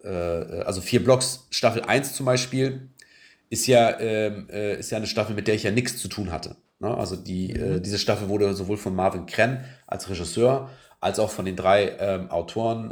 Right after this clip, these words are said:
Speaker 1: ähm, Hanno Hackford, ähm, Richard Kropf und,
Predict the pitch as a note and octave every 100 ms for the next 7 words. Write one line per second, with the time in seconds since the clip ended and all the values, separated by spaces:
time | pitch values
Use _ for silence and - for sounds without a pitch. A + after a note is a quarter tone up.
0 | G#2 F#2+ F2+ F#2 - - - F#2+ A2 G#2
1 | G2 - G2+ F#2+ F#2 - - F#2 F2+ E2
2 | E2 E2+ - F#2 G2+ - - F#2 - F2+
3 | E2+ E2